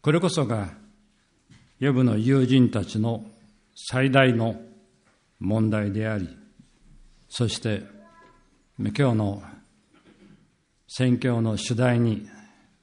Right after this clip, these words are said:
いたしましたように罪なのです。的が外れている。あ、これ以上の的外れはございません。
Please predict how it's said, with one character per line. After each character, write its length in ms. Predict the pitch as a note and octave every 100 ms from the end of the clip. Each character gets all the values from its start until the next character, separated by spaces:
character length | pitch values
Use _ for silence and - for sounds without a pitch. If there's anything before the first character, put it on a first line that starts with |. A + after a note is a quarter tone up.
| _ _ -
い 40 |
た 120 | G#2+ A2
し 140 | A#2
ま 120 | A#2+
し 60 | A2
た 80 | G#2
よ 200 | G2+ G#2
う 60 |
に 200 | F#2 - - _ _ _ _ _ - -
罪 380 | C3+ A2 - - - _ _ _
な 100 | F#2+
の 160 | F#2 F2
で 140 | E2+
す。 180 | - - - _ _ _ _ _ _ _ - - _ _ _ _ _ _ _ _ _ - _ _ _ _ _ _ _ _ _ _ _ _ _ _
的 340 | G#2 A2+ E3 C#3
が 140 | C#3+
外 320 | C3+ B2 C3+
れ 120 | C3
て 120 | C3 B2+
い 120 | A2+
る。 220 | G2 - _ - - - - - _
あ、 120 | A#2+ A#2+
こ 140 | C3+
れ 120 | D#3+
以 100 | F3
上 220 | B2+ G2+
の 240 | F#2+ F2 F2+ - - _ _ _ _ _ _ _ -
的 300 | G2+ G#2+ G2+
外 260 | A2 G2+
れ 140 | F2+ G#2
は 140 | A#2
ご 140 | F2+
ざ 140 | F#2 F#2+
い 40 |
ま 160 | G2+ F2+
せ 160 | G2+
ん。 100 | E2